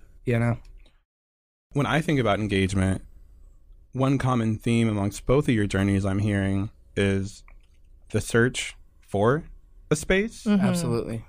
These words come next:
Speaker 2: but also the search for sustained ownership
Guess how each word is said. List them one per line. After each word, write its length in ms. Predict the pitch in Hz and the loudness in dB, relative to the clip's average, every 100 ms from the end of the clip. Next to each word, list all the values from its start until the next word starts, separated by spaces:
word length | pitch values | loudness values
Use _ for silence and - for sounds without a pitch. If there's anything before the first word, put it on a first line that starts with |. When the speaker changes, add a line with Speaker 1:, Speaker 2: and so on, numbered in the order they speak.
| - | -4
Speaker 2:
but 140 | - 113 | -2 0
also 800 | 117 131 139 - 107 101 95 98 - - - | 0 0 -2 -2 0 0 -2 -4 -12 -20 -6
the 100 | 117 | -4
search 360 | - 117 110 - | 0 0 0 -2
for 520 | 110 104 104 98 101 - - - - | 0 2 2 0 -4 -12 -20 -20 -20
sustained 640 | - - 113 - 110 110 - | -14 -10 -6 -2 2 0 0
ownership 540 | 98 104 92 - - | -2 0 -2 -6 -10